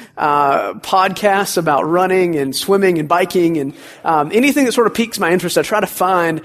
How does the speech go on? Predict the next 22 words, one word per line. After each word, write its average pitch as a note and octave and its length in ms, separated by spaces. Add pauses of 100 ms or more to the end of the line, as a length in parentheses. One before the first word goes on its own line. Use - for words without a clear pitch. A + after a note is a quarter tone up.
(180)
a D#3+ 80
podcast. - 680
I've D#3 120
listened F#3 300
to C#3+ 40
sermons F3+ 440
on F3 180
podcast. E3 800
Uh, C#3+ 40
you D#3+ 160
can F3 140
listen F#3 240
to D#3 60
sermons F3+ 400
from E3 100
Pittman F3 280
Park - 220
on - 160
podcast - 540
if - 140
you - 80
like. - 320